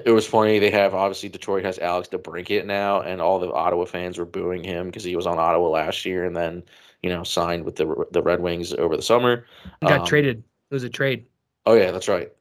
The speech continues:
Speaker 1: Um, but, no, it was a hell of a game. I mean,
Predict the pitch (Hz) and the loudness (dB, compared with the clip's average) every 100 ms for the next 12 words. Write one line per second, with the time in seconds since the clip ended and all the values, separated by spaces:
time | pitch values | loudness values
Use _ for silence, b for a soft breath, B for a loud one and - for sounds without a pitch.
0 | - 101 92 90 87 85 _ _ _ _ | 0 2 2 0 -6 -16 _ _ _ _
1 | _ _ _ _ _ _ 95 90 - _ | _ _ _ _ _ _ -2 0 -4 _
2 | 127 113 104 123 101 113 104 101 101 90 | 2 4 4 2 4 4 2 -2 -6 -6
3 | - 98 98 92 | -10 -10 -10 -12